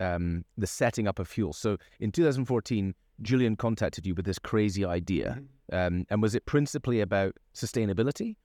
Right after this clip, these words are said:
Speaker 1: Was it about manufacturing food? Was it about being plants? What was his, what was the initial push?
Speaker 2: So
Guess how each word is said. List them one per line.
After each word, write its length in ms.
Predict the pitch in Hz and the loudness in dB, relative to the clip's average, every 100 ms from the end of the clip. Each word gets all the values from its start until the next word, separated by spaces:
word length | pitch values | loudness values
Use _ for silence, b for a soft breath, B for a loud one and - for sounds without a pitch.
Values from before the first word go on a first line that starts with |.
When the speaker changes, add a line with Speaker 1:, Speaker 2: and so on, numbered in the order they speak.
| _ - | _ -4
Speaker 1:
Was 180 | 101 - | -2 -2
it 60 | |
about 300 | 98 92 92 | -2 0 0
manufacturing 920 | 98 107 110 101 107 - - 98 95 92 - | 2 2 2 0 0 -2 -4 -2 -2 -4 -8
food? 320 | - 131 160 | 0 0 2
Was 100 | 123 92 | 0 -2
it 80 | |
about 220 | - 90 87 _ | -2 -2 -2 _
being 240 | 104 95 92 | -4 -2 -4
plants? 520 | - 107 127 - - | -2 0 0 -2 -2
What 180 | 135 156 | -2 0
was 140 | 135 | 0
his, 420 | 151 131 - - - - | 2 2 0 -12 -16 -6
what 160 | 123 | -4
was 120 | 127 123 | -2 0
the 120 | 104 | 0
initial 500 | 107 101 - 92 85 _ _ _ - | 2 0 0 -2 -2 _ _ _ -2
push? 300 | 104 - - | -2 -2 -2
Speaker 2:
So 180 | 131 | -2